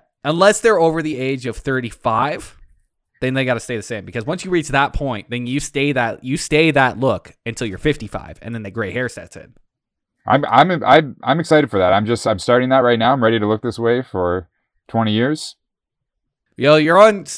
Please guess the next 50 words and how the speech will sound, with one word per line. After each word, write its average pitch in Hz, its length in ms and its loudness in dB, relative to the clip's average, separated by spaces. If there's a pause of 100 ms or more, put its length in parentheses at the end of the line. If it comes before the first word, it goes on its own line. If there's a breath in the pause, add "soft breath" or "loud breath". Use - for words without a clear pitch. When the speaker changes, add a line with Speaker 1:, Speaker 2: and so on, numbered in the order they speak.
(160)
Speaker 1:
<laughs> - 280 -6
you're 127 180 -4
on 143 300 -6 (120)
year 139 280 -4
three 147 460 -6 (440)
<laughs> - 440 -10
of 147 160 -2
that 120 160 0
look. - 300 -4
<laughs> - 460 -12
Speaker 2:
Year 147 220 6
three, 139 260 0
but 110 120 4
I 127 60 8
just 151 200 0
turned 151 160 -2
thirty-five 147 420 6
though. 82 80 -4
That's 90 180 -4
what 87 100 -8
I 85 40 -10
mean. 78 100 -14 (460)
Speaker 1:
Oh, 226 180 6
so, 165 220 -2
okay, 139 280 -6
so 165 120 -8
you're 170 120 -4
set 127 260 -2
in. 127 180 -4
I 180 180 2
still 226 200 -2
have 180 100 0
a - 20 -12
couple 151 240 -6
more 131 160 -8
years 110 420 -8
before 113 420 -8
that 98 180 -4
happens. 104 340 -8
I 240 140 2
think - 180 -8
I 185 60 -4
still 160 180 -10
have, 135 260 -6
like, 117 320 -10 (560)
I 147 100 0
have 147 180 -2
one 175 320 -4
or 220 80 -8
two 147 640 -2